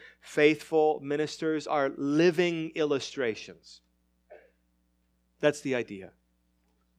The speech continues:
Paul and Apollos and faithful ministers are living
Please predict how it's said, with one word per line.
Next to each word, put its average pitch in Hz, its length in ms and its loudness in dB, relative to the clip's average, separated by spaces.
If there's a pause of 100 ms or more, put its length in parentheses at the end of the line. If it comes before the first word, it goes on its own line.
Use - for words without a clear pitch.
(1120)
Paul 180 460 12
and 139 100 2
Apollos 170 760 8
and 117 160 -6
faithful 170 960 2
ministers 160 880 -2
are 131 360 2
living 156 960 4